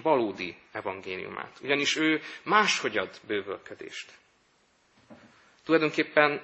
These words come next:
Jézus kegyelmes szeretete olyan gazdagon árad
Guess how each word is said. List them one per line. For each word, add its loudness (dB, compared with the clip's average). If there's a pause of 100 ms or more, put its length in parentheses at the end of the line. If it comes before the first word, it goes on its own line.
Jézus -4
kegyelmes 2
szeretete 0 (480)
olyan 8
gazdagon 2
árad 2